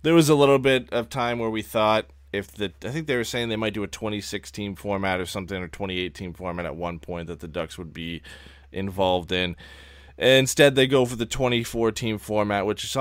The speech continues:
which honestly is, is kind of nice. Like, it would have been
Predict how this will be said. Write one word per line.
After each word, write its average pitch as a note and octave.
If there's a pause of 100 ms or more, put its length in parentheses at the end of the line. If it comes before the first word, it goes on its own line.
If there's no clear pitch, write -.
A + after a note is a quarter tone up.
(120)
which G#3+
honestly A3
is, C3
is - (160)
kind A#2+
of F#2+
nice. G2
Like, G#2+
it B2
would C#3
have A#2+
been G#2+